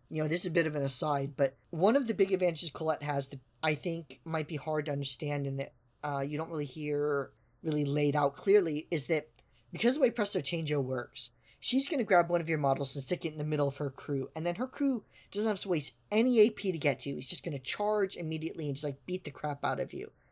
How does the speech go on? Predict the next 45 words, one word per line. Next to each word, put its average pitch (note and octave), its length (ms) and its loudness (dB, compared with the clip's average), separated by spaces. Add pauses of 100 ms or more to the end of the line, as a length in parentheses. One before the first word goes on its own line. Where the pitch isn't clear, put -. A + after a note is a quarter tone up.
(200)
Whereas G3+ 540 4 (680)
your A#3 300 4
crew, F3+ 460 4 (380)
you A#3 140 4
know, G#3 60 6
you're G3 160 6
still F#4 220 4
near F#3 160 6
your E3 120 2
deployment F#3 460 2
zone C3 180 4
after C#3 240 -2
turn D3+ 220 0
one, B2+ 220 -2
right? G#3 300 4
So A3+ 100 6
you G3 260 4
have F#4+ 160 4
to A3 80 -2
spend A3 460 0
all G#3 200 2
this - 240 -6
extra G#3+ 300 -2
A F3 140 -2
P G3+ 240 -6
walking E3 600 -2
up D#3+ 320 0 (280)
to F3 80 -2
try F#3 300 4
to, F3+ 80 6
y-, E3+ 420 0
you G3 100 -2
know, D#3+ 60 0
support G3+ 480 0
this - 180 -2
model F3+ 280 2
that's C#3 200 0
grabbed E3 540 2
into D#3 720 -4
the D#3 100 -4
middle D#3 180 0
of C#3 60 -6
his C3+ 120 -6
crew, A3 260 0
or D3+ 160 -2